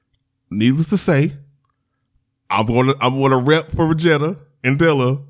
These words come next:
and tell y'all, coconut oil's the move. <laughs> We'll just leave it at that. Coconut oil. Hey, if you got some coconut oil, just, just try it out.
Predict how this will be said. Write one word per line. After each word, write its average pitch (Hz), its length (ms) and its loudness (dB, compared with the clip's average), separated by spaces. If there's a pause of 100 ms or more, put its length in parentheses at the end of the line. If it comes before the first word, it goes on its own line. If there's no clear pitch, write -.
(360)
and 120 140 -2
tell 156 180 4
y'all, 131 520 -2 (1400)
coconut 98 420 -2
oil's 90 240 0
the 196 100 -6
move. 120 260 -6
<laughs> - 500 -8 (300)
We'll 151 60 0
just 127 200 -2
leave 127 200 -6
it - 20 2
at 139 120 -2
that. 107 220 -2
Coconut 135 320 0
oil. 156 240 2 (180)
Hey, 123 340 -2 (180)
if - 80 -10
you 101 80 -8
got 147 140 0
some 160 100 -4
coconut 180 280 2
oil, 185 440 -2 (1300)
just, 107 280 -12
just 120 160 -2
try 117 200 2
it 104 80 -4
out. - 180 -12